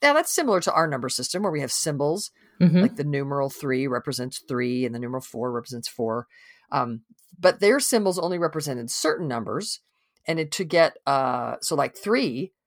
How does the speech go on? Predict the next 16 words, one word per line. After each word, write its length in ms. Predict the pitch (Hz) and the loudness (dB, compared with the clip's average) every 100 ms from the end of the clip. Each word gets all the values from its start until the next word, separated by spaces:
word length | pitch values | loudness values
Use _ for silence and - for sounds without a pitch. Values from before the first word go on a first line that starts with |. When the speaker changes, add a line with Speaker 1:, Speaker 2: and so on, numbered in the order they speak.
| _ | _
Speaker 1:
they 200 | 151 180 | 2 4
didn't 180 | 208 196 | 6 4
have 160 | 175 131 | 2 0
one 240 | 143 240 | 0 0
symbol 320 | 254 160 120 | 0 -2 -2
to 140 | 117 135 | -4 -2
represent 340 | 120 120 101 | -4 -6 -10
three. 380 | - 110 101 127 | -10 -10 -8 -4
They 100 | 160 | -2
used 260 | 156 156 151 | 0 -2 -4
the 60 | |
symbol 280 | 143 139 117 | -4 -4 -6
for 200 | 113 127 | -6 -6
one, 640 | 117 165 226 147 147 233 240 | -4 2 4 4 0 -6 -6
the 180 | 143 131 | -6 -2
I, 420 | 131 110 117 226 | -2 -2 -2 -4